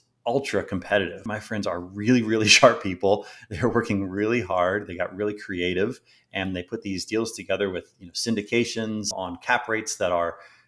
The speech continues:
things that I, <laughs> I would not be comfortable doing. And I'm just like, "Wow, I, I, I don't know if I can compete in that market." I'm like, uh, "Their bottom line, they're just better than me." And I thought,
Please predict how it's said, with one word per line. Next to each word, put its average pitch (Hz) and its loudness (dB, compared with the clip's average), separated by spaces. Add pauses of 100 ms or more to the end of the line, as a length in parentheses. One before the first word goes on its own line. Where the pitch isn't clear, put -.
(520)
things 123 6
that 101 2
I, 101 2 (280)
<laughs> - -10
I 117 6
would 101 2
not 101 2
be 101 -2
comfortable 98 -2
doing. 127 4
And 101 -2
I'm 95 -6
just - -8
like, 92 -6
"Wow, 104 4
I, 104 0 (120)
I, - -4 (160)
I 123 2
don't 160 0
know 110 0
if 95 -2
I 90 -2
can 95 -6
compete 175 -4
in - -6
that 87 -6
market." - -14
I'm 95 -10
like, 95 -6
uh, 98 -6
"Their 95 -4 (240)
bottom 104 0
line, 135 -2
they're 92 -4
just - -12
better 120 2
than 85 -6
me." - -18 (480)
And 101 -4
I 98 -2
thought, 98 0